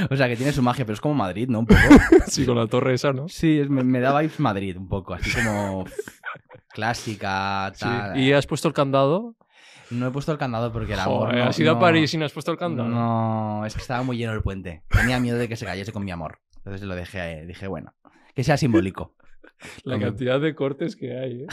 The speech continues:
Speaker 2: <laughs> Para el TikTok, madre mía.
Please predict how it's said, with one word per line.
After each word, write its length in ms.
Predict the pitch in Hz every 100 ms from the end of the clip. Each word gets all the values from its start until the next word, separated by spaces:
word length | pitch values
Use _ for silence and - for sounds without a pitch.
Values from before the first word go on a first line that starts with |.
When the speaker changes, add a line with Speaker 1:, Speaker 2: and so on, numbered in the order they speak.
| - - - -
Speaker 2:
<laughs> 800 | 180 - - - 139 - 247 233
Para 120 | - 120
el 60 |
TikTok, 520 | 131 120 - 123 110 -
madre 240 | 135 123
mía. 180 | 117 113